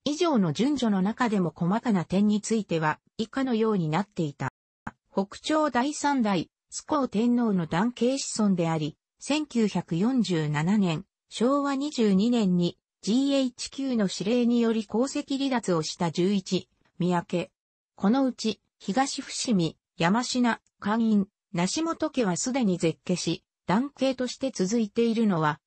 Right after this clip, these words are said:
それ以外の家系にあたる。皇籍離脱した後も、皇室の親戚という立場には変わりがなく、皇族ではないが、民法上は天皇の親族である者もいる。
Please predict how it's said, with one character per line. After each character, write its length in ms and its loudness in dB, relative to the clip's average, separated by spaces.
そ 180 -2
れ 140 2
以 160 0
外 220 2
の 160 0
家 160 -10
系 240 0
に 120 2
あ 100 0
た 140 -4
る。 220 -6
皇 200 2
籍 300 -4
離 140 -2
脱 280 -2
し 120 -6
た 160 0
後 240 -2
も、 180 0
皇 160 2
室 280 -6
の 100 -2
親 240 -6
戚 340 -6
と 140 0
い 140 2
う 140 0
立 240 -4
場 120 2
に 160 2
は 180 0
変 120 -4
わ 120 2
り 140 -2
が 140 0
な 160 0
く、 200 -2
皇 240 0
族 260 -2
で 100 2
は 140 2
な 140 2
い 100 2
が、 220 0
民 280 2
法 160 2
上 280 2
は 200 0
天 260 2
皇 180 0
の 140 2
親 300 -2
族 280 0
で 140 0
あ 100 0
る 120 0
者 240 2
も 120 2
い 120 0
る。 160 -4